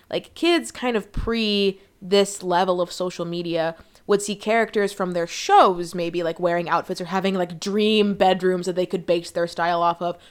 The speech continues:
Carly Shay's bedroom from iCarly. Yes, please.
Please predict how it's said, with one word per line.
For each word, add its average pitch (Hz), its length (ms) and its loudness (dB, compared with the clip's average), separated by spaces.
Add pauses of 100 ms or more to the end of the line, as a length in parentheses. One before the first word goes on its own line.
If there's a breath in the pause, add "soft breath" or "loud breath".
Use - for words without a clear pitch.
(140)
Carly 392 380 2
Shay's 226 360 4
bedroom 190 400 0
from 202 160 -8
iCarly. 180 680 -2 (1080 loud breath)
Yes, 175 480 -4
please. 208 720 -4